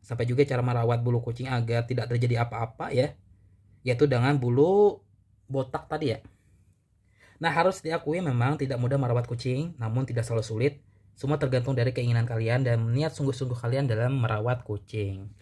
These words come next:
Nah, lalu ya, percaya atau tidak ya, penyebab kucing mati mendadak yang perlu kalian hindari, salah satunya adalah karena salahnya atau di-, teledornya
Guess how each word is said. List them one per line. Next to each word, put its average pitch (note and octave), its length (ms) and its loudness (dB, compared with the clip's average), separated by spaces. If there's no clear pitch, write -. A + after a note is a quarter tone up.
Nah, A2+ 160 0
lalu D#3 320 4
ya, F3 240 2
percaya D3 640 0
atau D3 160 0
tidak B2 480 -4
ya, B2 320 -2
penyebab D3 320 0
kucing C#3+ 320 -2
mati C3 320 -2
mendadak B2+ 560 0
yang B2+ 160 -6
perlu B2 160 -4
kalian B2 320 0
hindari, A2+ 400 -2
salah D#3 160 0
satunya E3 400 0
adalah C3+ 240 2
karena C3 400 0
salahnya C3+ 1200 -2
atau B2+ 400 -4
di-, B2+ 160 -4
teledornya B2+ 800 0